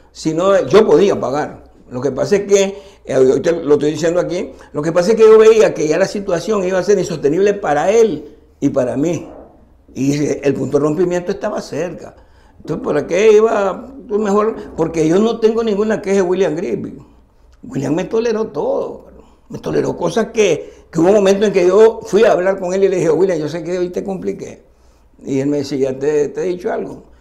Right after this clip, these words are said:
Él se portó conmigo, pues, tolerante. Ahora, no vi ese caso de es-, esa consideración, ese privilegio, no se lo vi a otra persona en la primerísima. De todititos los empleados que tienen la primerísima, yo puedo decir que fui el más privilegiado.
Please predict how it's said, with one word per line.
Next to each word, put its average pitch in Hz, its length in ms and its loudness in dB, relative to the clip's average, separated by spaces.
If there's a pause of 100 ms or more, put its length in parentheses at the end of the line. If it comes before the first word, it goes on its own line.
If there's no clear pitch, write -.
(180)
Él 104 120 -18
se 139 120 -4
portó 208 880 -4
conmigo, 180 460 -4
pues, 160 160 -4
tolerante. 170 560 -4 (260)
Ahora, 170 360 2
no 208 280 4
vi 240 200 0
ese 214 280 2
caso 233 560 -2
de 160 540 2
es-, - 240 -8
esa 220 240 -4
consideración, 180 760 0
ese 175 180 -6
privilegio, 196 680 -4 (440)
no 156 260 -2
se 190 140 -2
lo 180 100 -2
vi 170 80 0
a 170 80 -2
otra 175 220 -6
persona 165 340 -8
en 147 60 -6
la 135 100 -8
primerísima. 131 760 -10
De 135 120 -6
todititos 139 560 -4
los 156 120 -2
empleados 175 320 -4
que 139 40 -4
tienen 170 160 -10
la 180 100 -8
primerísima, 175 600 -6 (240)
yo 147 280 -4
puedo 160 180 2
decir 165 180 0
que 156 80 -2
fui 156 120 -4
el 160 80 -2
más 151 140 -6
privilegiado. 147 680 -4